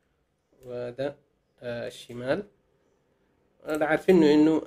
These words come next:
ال-، ال-، الشرق والغرب، آه، أكتر واجهتين بيتعرضوا ل، آه،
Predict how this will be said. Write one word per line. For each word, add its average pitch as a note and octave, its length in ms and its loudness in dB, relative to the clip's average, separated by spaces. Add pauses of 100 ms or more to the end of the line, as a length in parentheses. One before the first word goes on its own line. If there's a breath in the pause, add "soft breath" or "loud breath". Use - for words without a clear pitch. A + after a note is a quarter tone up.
ال-، A#2+ 140 -12
ال-، A#2 240 -12
الشرق - 380 -10 (120)
والغرب، C#3+ 640 -4 (100)
آه، - 460 -20
أكتر C3 280 -6
واجهتين C3+ 640 -10
بيتعرضوا B2 500 -14
ل، B2 160 -18 (880)
آه، A#2 480 -20